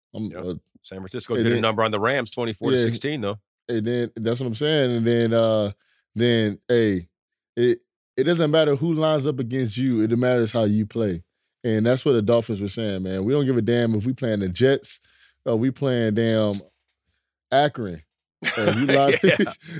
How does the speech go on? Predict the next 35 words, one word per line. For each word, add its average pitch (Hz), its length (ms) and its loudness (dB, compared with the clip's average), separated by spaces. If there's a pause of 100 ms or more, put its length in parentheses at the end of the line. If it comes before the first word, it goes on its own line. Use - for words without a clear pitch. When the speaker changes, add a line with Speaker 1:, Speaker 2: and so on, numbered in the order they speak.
Speaker 1:
you 170 180 2
line 151 300 4
up 151 180 0
against 143 360 -2
us, 123 120 -2
you 131 180 -4
getting 131 240 -2
this 107 160 0
butt 120 300 2
whooping. 104 360 0
And, 98 160 -4
um, 95 520 -2
that's 120 220 2
what 131 100 2
the 110 80 4
Dolphins 107 400 0
did, 107 280 0
man. 87 260 -10
So, 87 280 -10 (520)
you 131 100 -4
know, 120 320 0 (480)
I 135 80 2
think, 165 320 0
I 135 100 0
think 147 300 -2
that 113 140 2
Le'Veon, 123 680 2
he 147 120 -4
made 160 180 2
a 131 60 2
good 131 160 0
decision 135 380 2
by 101 120 4
going 113 340 0
there, 156 300 0